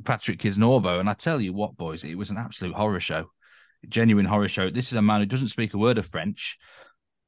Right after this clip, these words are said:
He was getting very frustrated by the questioning and things like that. Um,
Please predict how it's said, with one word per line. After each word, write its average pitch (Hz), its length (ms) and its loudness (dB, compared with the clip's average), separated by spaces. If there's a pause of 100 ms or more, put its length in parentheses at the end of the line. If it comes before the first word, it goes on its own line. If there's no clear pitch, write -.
(240)
He 110 120 0
was 107 160 2
getting 107 280 2
very 131 360 4
frustrated 104 680 -2
by 95 460 -2
the 107 80 -10
questioning 104 720 2
and 85 120 -4
things 98 280 -2
like 90 220 -4
that. 95 240 -2 (600)
Um, 98 480 4